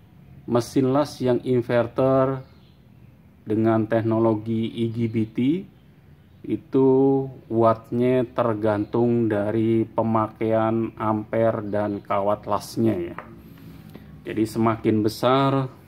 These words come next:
kawat lasnya, maka ampere semakin besar. Semakin besar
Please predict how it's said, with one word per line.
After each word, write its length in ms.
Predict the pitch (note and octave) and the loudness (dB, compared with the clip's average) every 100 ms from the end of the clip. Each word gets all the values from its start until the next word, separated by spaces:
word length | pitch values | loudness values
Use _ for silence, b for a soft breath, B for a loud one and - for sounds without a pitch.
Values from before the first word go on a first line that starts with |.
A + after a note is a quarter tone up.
| B B - | B B -2
kawat 320 | G#2+ A2 G#2+ A2 | 2 4 2 0
lasnya, 480 | G2+ - A#2 C#3+ - - B B B B B - | -2 0 0 0 -4 -12 B B B B B -18
maka 400 | - - A2 A2 G#2 | -16 -4 0 0 0
ampere 440 | G2+ G2 G#2+ A2 | -4 -2 0 0
semakin 560 | - G2+ G2+ - G2 F#2 | -2 -4 -4 -4 -8 -8
besar. 480 | - A#2+ A#2 F2+ - - B B B B B - - | -2 2 2 0 -6 -18 B B B B B -20 -10
Semakin 480 | G#2 A2 A2 B2 A#2 | 0 0 2 0 0
besar 560 | A2+ - C3 C#3 C#3+ | 0 2 4 4 2